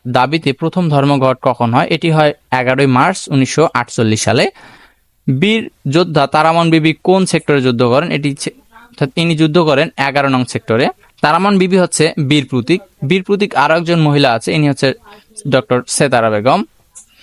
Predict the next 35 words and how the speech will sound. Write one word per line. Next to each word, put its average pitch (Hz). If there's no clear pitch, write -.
মুজিব 180
বর্ষ 202
শুরু 190
হয়েছিল 180
কোন 139
সালে? 135
এটি 170
হ-, 170
শুরু 185
হয়েছিল 180
সতেরোই 170
মার্চ 156
দুই 143
হাজার 131
বিশ 120
সালে। 135
ঐতিহাসিক 208
ছয় 151
দফা 160
কত 175
সালে 165
পেশ 131
করা 123
হয়? 135
এটি 160
পেশ 190
করা 175
হয় 170
পাঁচ 160
থেকে 165
ছয় 143
ফেব্রুয়ারি 160
উনিশশো 143
ছেষট্টি 135
সালে। 117